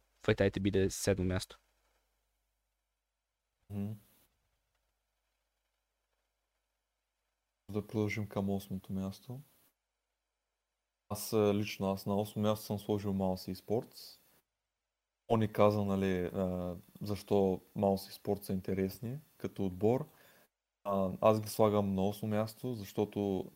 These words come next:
Speaker 2: не мисля, че са толкова силни, колкото първите и вторите сидове, нали, от, а, Испания и от Полша.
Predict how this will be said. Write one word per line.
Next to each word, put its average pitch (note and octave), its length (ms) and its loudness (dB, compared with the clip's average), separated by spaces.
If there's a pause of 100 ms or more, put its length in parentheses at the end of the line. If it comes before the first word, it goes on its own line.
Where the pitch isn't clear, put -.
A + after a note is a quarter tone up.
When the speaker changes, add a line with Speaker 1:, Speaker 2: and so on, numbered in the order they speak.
Speaker 2:
не G#2 140 -2
мисля, A2 240 0
че - 80 -6
са - 140 0
толкова G#2+ 300 2
силни, G#2 280 -4
колкото G2 560 0
първите G#2 400 -2
и G2 100 0
вторите G#2 440 -4
сидове, F#2+ 460 -2
нали, F#2 300 -2
от, F#2 300 -8
а, F#2+ 380 0
Испания G#2 600 2
и G2+ 60 -2
от F#2+ 220 -6
Полша. A2 460 -4